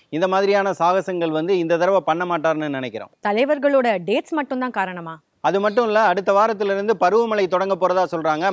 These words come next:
Speaker 1: மழையோட வீரியம் எப்படி இருக்குன்றத பார்த்துட்டு தேதி குறிக்கலாம் அப்படின்னு ஸ்டாலின் சொல்லியிருக்காரு.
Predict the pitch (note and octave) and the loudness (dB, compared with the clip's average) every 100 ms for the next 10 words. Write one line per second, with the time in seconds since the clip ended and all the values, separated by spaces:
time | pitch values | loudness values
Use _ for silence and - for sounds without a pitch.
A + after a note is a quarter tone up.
0 | E3 F#3 A3+ A3 G3 F3+ A3+ A3 G#3 F3 | 2 2 4 2 2 0 0 0 0 -2
1 | G3 G3 F3+ F#3 F#3 E3+ E3 - E3+ F3+ | -2 -2 -2 -4 -4 -2 -2 -2 -2 -2
2 | E3 C#3+ B3+ - _ _ G3 G#3+ F3+ F3+ | -4 0 -2 -2 _ _ 2 2 2 0
3 | E3 F3+ F3 D#3 E3 G3+ - F3 F3 D3+ | 2 0 0 0 -2 -2 0 0 0 -2
4 | D3 C#3+ A#2 A2 | -2 -4 -4 -6